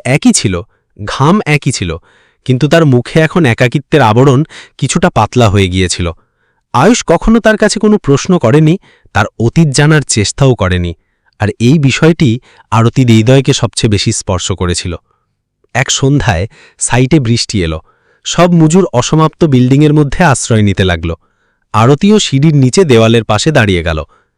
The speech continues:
ঠিক তখনই আয়ুষ সাইট পরিদর্শন করে ফিরছিল। সে দেখল আরতি ভিজছে। সে তার ছাতা এগিয়ে দিল। আরতি তাকালো, তারপর হালকা স্বরে বলল, "আমি ভিজতে ভয় পাই না সাহেব,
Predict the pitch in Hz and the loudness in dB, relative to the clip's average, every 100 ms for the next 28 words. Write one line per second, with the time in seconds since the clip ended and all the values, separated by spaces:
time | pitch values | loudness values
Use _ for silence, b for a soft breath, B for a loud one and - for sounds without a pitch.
0 | _ _ _ - 185 135 117 160 180 123 | _ _ _ -4 -2 0 0 2 2 2
1 | 120 196 - 107 107 - 104 104 110 - | 2 0 -2 -2 -2 -2 -2 0 -2 -2
2 | 127 156 202 - 123 - 92 78 _ _ | -6 -2 -4 -2 -4 -4 -8 -8 _ _
3 | _ _ _ _ _ - 170 151 156 240 | _ _ _ _ _ -2 0 2 0 2
4 | 214 135 139 151 - 117 - 82 - _ | 2 2 0 -2 -2 -2 -2 -8 -10 _
5 | _ _ - - 117 143 190 - 131 131 | _ _ -10 -4 -2 0 -2 -2 -4 0
6 | 123 95 98 85 87 73 _ _ _ _ | 0 0 -2 -2 -4 -6 _ _ _ _
7 | _ 90 101 120 117 90 104 110 180 _ | _ 0 0 0 -2 -2 0 -2 -4 _
8 | _ _ _ _ 90 92 107 - 95 92 | _ _ _ _ -6 -2 -4 -2 -4 -4
9 | 104 101 87 92 95 196 - _ _ _ | -4 -4 -2 -2 0 0 -2 _ _ _
10 | _ _ - 92 120 120 - 98 - 147 | _ _ -2 0 2 0 -2 -4 0 -2
11 | 117 104 101 127 131 131 147 135 117 | 0 -2 0 0 2 0 0 0 0